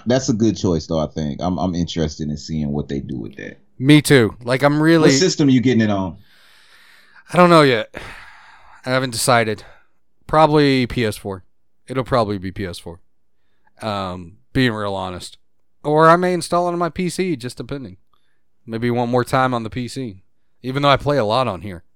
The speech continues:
Speaker 2: Mostly, I bought this high-powered gaming desktop, and I play mostly emulated classics. It's,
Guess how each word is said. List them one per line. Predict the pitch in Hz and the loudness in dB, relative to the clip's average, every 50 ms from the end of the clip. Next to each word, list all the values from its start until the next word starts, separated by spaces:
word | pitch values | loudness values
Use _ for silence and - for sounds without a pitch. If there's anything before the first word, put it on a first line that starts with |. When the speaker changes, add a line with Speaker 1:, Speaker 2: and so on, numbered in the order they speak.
| _ | _
Speaker 2:
Mostly, | - 123 160 214 277 302 - - - 233 214 165 117 - - - - - - - - | -16 -10 -4 -2 0 0 0 2 2 2 2 2 0 -6 -16 -20 -20 -20 -20 -16 -8
I | - 262 | -8 -6
bought | 269 254 277 277 277 269 | -2 2 4 4 4 4
this | - 202 160 - | 2 -2 -2 -2
high-powered | - 170 208 208 226 214 - 175 185 170 165 160 156 151 147 143 139 131 117 107 107 | -2 -2 0 0 0 0 0 0 2 2 2 0 0 -2 -4 -4 -6 -8 -10 -12 -6
gaming | 123 139 143 143 143 139 135 123 120 110 98 - - 104 107 | -4 0 2 2 2 2 2 0 -2 -6 -10 -14 -20 -10 -2
desktop, | 123 127 123 120 - - 127 120 113 110 104 - - | 2 2 4 2 2 0 0 0 2 2 0 -2 -4
and | - 120 117 117 | -4 -2 0 2
I | 117 117 | 0 0
play | 110 - - 131 120 | 0 2 2 2 2
mostly | 110 113 113 113 110 - - 117 107 107 104 98 | 2 2 0 0 0 0 -2 -4 -4 -4 -4 -6
emulated | 104 104 104 101 98 95 95 92 95 92 87 87 87 _ _ _ _ - 101 98 - | -6 -6 -4 -4 -4 -4 -4 -6 -8 -10 -12 -14 -20 _ _ _ _ -20 -20 -18 -12
classics. | - 120 113 95 87 82 - 101 - - - - _ _ _ _ _ _ _ _ _ _ _ | -6 -4 -4 -2 -4 -6 -10 -14 -16 -16 -20 -20 _ _ _ _ _ _ _ _ _ _ _
It's, | _ - - - - - - - | _ -18 -16 -16 -16 -16 -16 -18